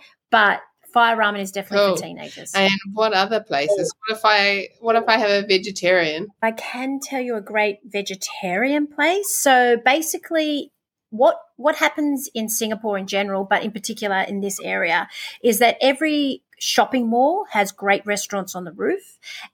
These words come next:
Speaker 1: and one of them is Orchard Central. And so Orchard Central has a really great restaurant at the top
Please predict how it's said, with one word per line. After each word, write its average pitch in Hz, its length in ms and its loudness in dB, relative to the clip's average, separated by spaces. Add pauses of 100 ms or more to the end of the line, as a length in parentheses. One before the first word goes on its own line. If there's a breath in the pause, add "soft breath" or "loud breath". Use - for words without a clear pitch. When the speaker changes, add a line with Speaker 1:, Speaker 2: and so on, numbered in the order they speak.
(120)
Speaker 1:
and 220 340 2
one 240 180 4
of 285 140 -4
them 240 300 0
is 214 260 -4
Orchard 214 340 -2
Central. 190 520 -4
And 202 120 -2
so 254 120 2
Orchard 302 380 2
Central 254 440 2
has 214 220 0
a 202 120 -2
really 220 420 -2
great 208 520 0 (100)
restaurant 185 640 -4 (540 loud breath)
at 214 220 0
the 214 60 0
top - 480 -2